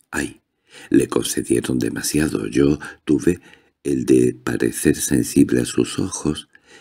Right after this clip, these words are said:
Él se aprovechó de mi turbación, exigió una declaración de mis sentimientos. Yo fui lo bastante débil para decirle que estaba lejos de desagradarme,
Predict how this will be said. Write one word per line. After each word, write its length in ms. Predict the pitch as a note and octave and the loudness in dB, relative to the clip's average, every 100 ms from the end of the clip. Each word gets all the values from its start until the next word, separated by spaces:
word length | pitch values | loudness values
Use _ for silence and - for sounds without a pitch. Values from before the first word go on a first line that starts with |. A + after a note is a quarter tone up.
| - - | -18 -6
Él 140 | G#2+ | -6
se 160 | - F#2 | 0 -2
aprovechó 560 | - - - A1+ - | 0 0 0 0 0
de 160 | A1+ A#1+ | 2 2
mi 160 | B1 B1 | 0 2
turbación, 680 | C#2 A1+ A#1 - D2+ C#2 | 2 2 -2 0 2 4
exigió 560 | B1 - - A#1+ - D#2 | 0 -4 -2 -2 4 4
una 160 | E2 | 4
declaración 760 | C#2+ C#2 - C2 B1+ - E2 D2 | 0 0 0 0 -2 0 0 4
de 120 | D2 | 2
mis 200 | - - | 0 -2
sentimientos. 800 | - - - - D2 C2+ B1+ A1 | -2 -2 0 2 2 2 -2 0
Yo 200 | A1+ B1+ | 0 0
fui 280 | A#1+ D2 D2 | 2 4 4
lo 140 | A#1 | 2
bastante 560 | A1+ - - D2+ C2+ A#1 | -4 -8 -4 -2 -2 2
débil 380 | D#2 D2+ B1 A1+ | 4 4 2 -4
para 300 | B1+ A#1+ A1+ | -6 -6 -6
decirle 580 | - - D#2+ B1+ B1 - | -8 0 4 4 2 2
que 260 | B1+ - - - _ - - - | 0 0 -4 -20 _ -20 -20 -8
estaba 460 | - - G#2+ A2 F#2 | -4 -2 0 2 2
lejos 360 | G#2+ - B1 | 2 2 2
de 120 | - A1+ | 2 0
desagradarme, 1000 | - - A1 A1 G#1 C#2+ B1+ B1 C#2 | -2 -4 -6 -8 -2 -2 0 0 0